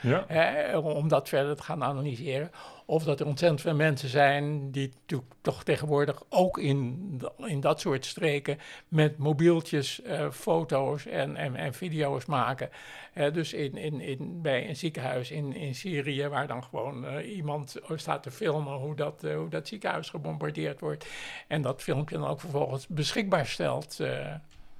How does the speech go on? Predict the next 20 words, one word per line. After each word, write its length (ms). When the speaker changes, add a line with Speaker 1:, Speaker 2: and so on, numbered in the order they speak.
Speaker 1:
Ja. 380
Ja. 240
Ja, 160
ja, 240
toegang 340
tot 200
data 380
is 120
natuurlijk 320
een 60
van 200
de 60
Speaker 2:
Ja. 500
Speaker 1:
essentiële, 1120
Speaker 2:
Ja. 120
Speaker 1:
essentiële 720
zaken 560
voor 300
goed 200
onderzoek. 460